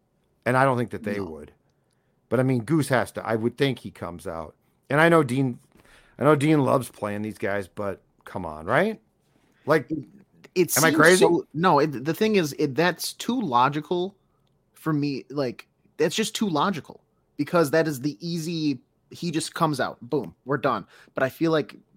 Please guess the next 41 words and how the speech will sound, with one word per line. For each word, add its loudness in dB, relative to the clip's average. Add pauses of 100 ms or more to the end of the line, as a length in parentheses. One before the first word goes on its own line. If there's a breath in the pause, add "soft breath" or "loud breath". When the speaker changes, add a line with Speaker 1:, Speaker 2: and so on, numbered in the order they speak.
(220)
Speaker 2:
Dean's -6
gonna -6
be -6
racking -4
his -12
brain -8
behind -6
the -10
scenes -10
and -6
in -6
his -4
office, -6
like, -4
"How 4
do -2
I -4
take -10
this -8
guy -10
out -10
of -8
the -12
lineup?" -10
You -4
know, -4
he -2
gives 4
it -2
to -2
me 0
all, 4
and 2
he's 0
earned 4
his 0
place -4
and -6
all -4
this -4
stuff. 0